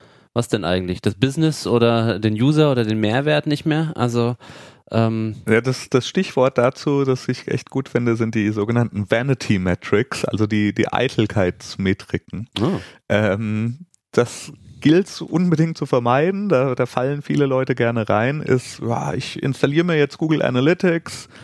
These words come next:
Speaker 2: und dann gucke ich mir irgendwie an, äh, wie viele tausend User ich jeden Monat auf meiner Webseite habe und fühle mich gut.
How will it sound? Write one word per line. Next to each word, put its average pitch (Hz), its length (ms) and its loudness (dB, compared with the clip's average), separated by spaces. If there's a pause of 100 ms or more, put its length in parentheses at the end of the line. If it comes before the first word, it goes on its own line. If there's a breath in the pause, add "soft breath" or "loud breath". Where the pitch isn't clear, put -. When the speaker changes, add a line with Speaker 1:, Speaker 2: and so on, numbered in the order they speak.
(160 loud breath)
Speaker 2:
und 117 120 -2
dann 117 160 0
gucke 190 240 -2
ich - 100 -8
mir 139 140 2
irgendwie 135 380 0
an, 139 420 -2 (420 soft breath)
äh, 113 500 0 (100)
wie 131 580 -4
viele 131 380 2
tausend 127 500 -2
User 120 400 2
ich 107 180 -2
jeden 107 280 0
Monat 104 340 2
auf - 160 0
meiner 95 220 2
Webseite - 500 0
habe 98 160 -2
und 95 80 -6
fühle 98 180 0
mich 92 200 -4
gut. - 260 -12